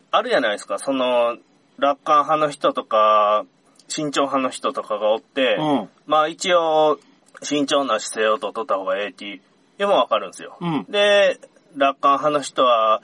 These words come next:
Speaker 1: そんなに数字が高くないけん、大丈夫なんやないかっていう人の考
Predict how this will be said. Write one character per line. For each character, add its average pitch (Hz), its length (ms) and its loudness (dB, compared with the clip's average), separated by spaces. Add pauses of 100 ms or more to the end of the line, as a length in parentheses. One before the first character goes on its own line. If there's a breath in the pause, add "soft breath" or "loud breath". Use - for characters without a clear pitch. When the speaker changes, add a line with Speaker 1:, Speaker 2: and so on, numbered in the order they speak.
(300 soft breath)
Speaker 1:
そ 127 180 -2
ん 127 40 -6
な 123 120 0
に 131 560 -4
数 123 260 -6
字 117 120 -10
が 113 120 -2
高 139 240 0
く 123 100 -10
な 113 180 0
い 98 80 -8
け 104 100 -8
ん、 101 340 -8 (320)
大 135 160 2
丈 135 120 -2
夫 110 80 -8
な 98 100 -8
ん - 40 -4
や 101 60 -4
な 110 140 0
い 101 60 -6
か 95 100 -6
っ 92 60 -8
て 107 100 -14
い 113 100 -10
う 110 40 -12
人 135 180 -10
の 156 220 -4 (400 loud breath)
考 170 100 -4